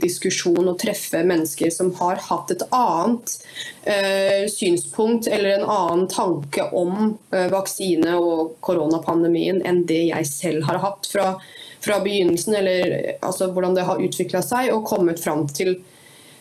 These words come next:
at det kanskje ikke var så bra likevel. Så det, det virker som om mange har tatt i etterretning den dataen som har kommet fram, til tross for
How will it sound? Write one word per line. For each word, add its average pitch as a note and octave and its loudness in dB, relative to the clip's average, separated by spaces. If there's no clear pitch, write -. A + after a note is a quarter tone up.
at G#3+ -2
det A3 0
kanskje G3 0
ikke G3 0
var E3+ 0
så G3 -4
bra F#3 0
likevel. A3 0
Så A#3 -2
det, A#3 0
det A#3+ 2
virker A3 0
som B3+ 2
om A#3+ 0
mange A3+ 2
har G3+ -2
tatt - -6
i F#3+ 2
etterretning A3 0
den G#3 0
dataen D#3+ -2
som G#3 0
har G#3 -4
kommet E3 0
fram, G#3+ 0
til - -4
tross - -4
for E4+ 0